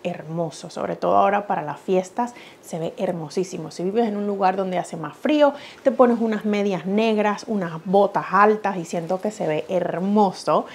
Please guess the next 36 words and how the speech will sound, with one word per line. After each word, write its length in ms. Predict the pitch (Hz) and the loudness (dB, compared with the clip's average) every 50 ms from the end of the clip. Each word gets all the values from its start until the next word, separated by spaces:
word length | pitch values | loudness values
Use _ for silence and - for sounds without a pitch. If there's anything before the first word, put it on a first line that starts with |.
| - - - - - - | -16 -14 -14 -16 -16 -6
Y 340 | - 220 214 214 214 214 220 226 - - | -2 2 2 4 4 4 4 4 2 2
si 260 | - - - 214 175 | -6 -4 -2 -2 0
no, 280 | 180 190 247 311 427 480 - | 2 2 2 2 2 0 0
pues 180 | - 240 180 - | 0 0 0 2
te 140 | - 190 180 | 2 0 2
pones 340 | 185 - 190 190 208 214 | 2 0 0 0 0 -2
tu 100 | - 226 | -4 -4
suétercito 680 | 214 - 185 180 - 165 165 - - 277 285 277 277 254 | -4 -2 -4 -2 -2 -4 -6 -2 -2 -2 0 0 -2 -2
que 100 | 262 220 | 0 -2
no 140 | 208 202 208 | -2 -2 -4
sea 300 | - - 214 214 214 214 | -4 -2 0 0 0 0
tan 280 | - 196 180 180 190 | 0 -2 -2 -2 0
grueso, 500 | 196 262 285 285 277 277 - 277 269 262 - - | 2 4 4 4 2 2 0 -2 -2 0 2 2
unas 340 | 233 220 214 214 208 - | 2 4 4 2 0 -2
sandalias 920 | - - 170 160 156 156 156 165 208 220 240 233 233 226 220 220 214 214 | -6 -8 -8 -6 -6 -6 2 6 8 10 10 10 8 8 4 2 0 0
bien 260 | 196 196 208 214 214 208 | 0 2 2 2 2 0
sencillas 640 | - 196 180 180 165 - - 233 233 220 220 214 | -4 -4 -6 -6 -6 -2 -2 0 2 2 0 -2
para 180 | 214 - 180 180 | -2 -2 -4 -2
que 120 | - - | 0 0
le 140 | 170 165 170 | 2 4 6
des 220 | 170 180 190 202 - - - - - - - - - | 8 6 6 4 0 -8 -16 -18 -18 -18 -20 -20 6
todo 460 | - 240 233 240 240 240 240 240 233 - | 8 10 10 10 10 8 8 6 2 2
el, 680 | - 202 190 185 180 175 170 165 165 165 170 - - - | 2 4 4 6 6 4 2 2 0 0 -2 -2 -2 0
el, 380 | 202 185 180 180 175 170 170 - | 2 4 4 4 4 2 0 0
el 160 | - 196 185 175 | 2 2 2 2
acento 640 | 175 - - - - 208 208 214 214 - - 226 - | 0 -4 -6 -4 -2 -2 0 -2 -2 0 -2 -2 0
a 80 | - 190 | 0 0
lo 120 | 175 175 | 0 0
que 180 | 175 - 175 175 | 0 2 0 2
es 80 | 175 | 4
la 160 | 208 214 208 202 | 4 4 4 2
prenda 480 | - 190 180 175 180 185 196 202 214 | 0 0 0 0 0 -2 -4 -4 -4
de 140 | 196 185 185 | -2 -4 -4
lentejuela 720 | 170 165 160 160 - 156 - 208 208 214 214 226 233 233 - | -4 -4 -6 -8 -12 -6 -2 2 4 4 6 4 2 2 0
y 220 | - 170 160 151 143 - - - - - - - - - - - - | -4 -6 -6 -6 -10 -14 -18 -20 -20 -20 -20 -20 -20 -20 -20 -20 -12
divino. 400 | - 185 170 151 131 123 - - | -6 -4 -4 -4 -4 -6 -10 -12